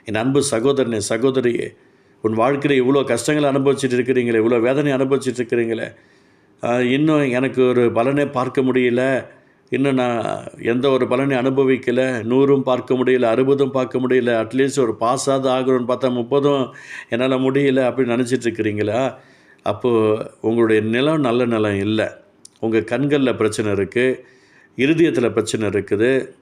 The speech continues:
உங்க நாக்குல பிரச்சனை இருக்கு. யாரை குறித்தோ குறை சொல்லிக்கிட்டே இருக்கிறீங்க, யாரை குறித்தோ பேசிக்கிட்டே இருக்கிறீங்க,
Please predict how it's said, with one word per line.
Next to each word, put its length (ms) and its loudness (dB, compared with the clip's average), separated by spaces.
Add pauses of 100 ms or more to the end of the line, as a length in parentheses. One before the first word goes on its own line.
(600)
உங்க 260 -2
நாக்குல 680 0
பிரச்சனை 340 0
இருக்கு. 260 0
யாரை 300 0
குறித்தோ 280 -2
குறை 220 0
சொல்லிக்கிட்டே 460 0
இருக்கிறீங்க, 460 -2
யாரை 280 0
குறித்தோ 260 -2
பேசிக்கிட்டே 560 -2
இருக்கிறீங்க, 580 -2